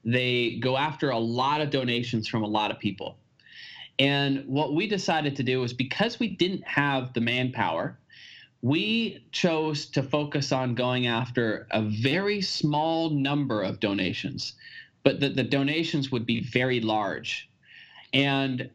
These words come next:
um, so it made it manageable for us. And that,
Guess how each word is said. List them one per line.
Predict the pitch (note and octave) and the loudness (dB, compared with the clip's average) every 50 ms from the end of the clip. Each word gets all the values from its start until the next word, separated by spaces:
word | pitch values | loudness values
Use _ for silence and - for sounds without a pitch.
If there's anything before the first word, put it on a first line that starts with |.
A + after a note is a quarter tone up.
| _ - | _ 0
um, | B2+ B2+ B2+ B2 B2 | 0 2 2 0 -2
so | B2+ - E3+ D#3 D3 C#3+ - | 0 0 2 2 2 0 0
it | D3 E3 D#3+ - - - B2 B2 | 0 0 0 -2 -4 -12 -6 -2
made | D3 E3+ G3+ G#3+ G3 | 0 0 2 2 2
it | F#3 C3+ C#3 | 0 0 0
manageable | C#3 E3 G#3 B3+ B3 G#3 C#3 - A2 A2 - | 0 2 2 2 0 0 0 0 -2 -2 -2
for | - - G2+ F2 | -2 -4 -4 -4
us. | B1+ - - - - - - | -4 -4 -8 -10 -10 -6 -2
And | C3 C3 C#3 C#3 C3+ C3+ C3+ A#2 A#2+ | 0 2 2 2 0 -2 -2 -2 0
that, | C3+ D#3+ F#3+ A3+ A3 - - | 2 2 2 2 0 -4 -4